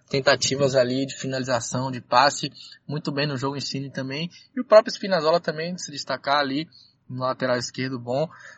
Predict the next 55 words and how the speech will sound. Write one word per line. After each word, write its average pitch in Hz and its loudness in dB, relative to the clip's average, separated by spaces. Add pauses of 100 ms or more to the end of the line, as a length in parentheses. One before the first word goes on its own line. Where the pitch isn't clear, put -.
mas 160 4
a 180 10
Itália 170 6
ali 160 4
tem 180 -2
um 185 0
conjunto 190 2
todo 180 2
muito 180 0
bom, 147 0
né? 143 -2
O 147 -4
meio 147 0
campo 156 -4
que - -16
também 143 -4
tem 147 -4
o 143 -6
Barella 151 6 (440)
ali, 131 2
que - -16
fica 131 -2
um 127 -4
jogador 131 2
que 180 -2
ajuda 160 4
mais 151 2
na 147 0
marcação 139 -2
e 139 -6
na 131 -2
contenção, 135 -2
mas 147 -2
também 143 -2
é 139 0
um 139 0
jogador 135 2 (300)
de 131 -4
bom 131 2
passe, 123 6 (400)
assim 139 0
como 175 2
o - 2
Jorginho, 170 4
né? 160 -4
Que - -4
é 170 0
o 156 0
primeiro 156 -4
volante, 143 2
o - -4
volante 135 0
mais 131 -2
central 139 2
ali, 135 0